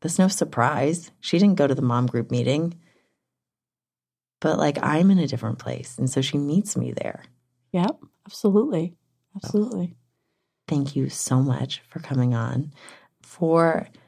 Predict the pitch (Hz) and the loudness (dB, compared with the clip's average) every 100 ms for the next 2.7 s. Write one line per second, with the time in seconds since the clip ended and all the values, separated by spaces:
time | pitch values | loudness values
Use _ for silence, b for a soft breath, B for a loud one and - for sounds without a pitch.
0 | b - 143 - 151 151 151 147 139 135 | b -4 -4 -2 -4 -4 -4 -4 -2 0
1 | 120 120 - 123 123 143 165 233 - b | 2 2 0 2 2 4 4 2 -4 b
2 | b b b - 139 131 127 | b b b -4 0 2 2